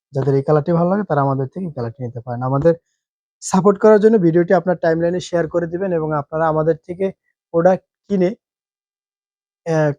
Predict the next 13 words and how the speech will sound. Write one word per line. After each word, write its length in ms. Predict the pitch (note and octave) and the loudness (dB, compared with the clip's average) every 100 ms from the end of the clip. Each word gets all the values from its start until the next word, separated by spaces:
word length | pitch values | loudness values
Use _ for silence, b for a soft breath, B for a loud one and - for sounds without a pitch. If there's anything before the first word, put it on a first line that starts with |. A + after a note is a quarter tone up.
| - | 0
কেমন 260 | F3 G#3 | 2 4
লাগছে 320 | G#3+ F#3 E3+ G#3 | 4 4 2 0
আমাদের 280 | F#3 F3 F3+ | 0 0 -2
প্রোডাক্ট 420 | F3+ F3+ F#3 - - A#3+ | -2 -2 -2 -8 -20 -10
এবং 140 | D#3+ E3 | -6 -6
প্রোডাক্টের 360 | E3+ D#3 D3+ E3+ | -4 -4 -4 -8
কোয়ালিটি 380 | E3 F3 G3 G3 | -2 0 2 0
কেমন, 260 | G3 F3+ F#3+ | 0 0 0
আপনারা 240 | D3+ D#3+ | -4 -6
তো 100 | D#3 D#3 | -4 -2
অনেকেই 320 | D3+ D3+ F3 | -4 -4 -8
কেনাকাটা 420 | F3 E3 D#3 D#3+ | -6 -6 -4 -6
করছেন, 340 | D#3 E3+ - | -4 -6 -6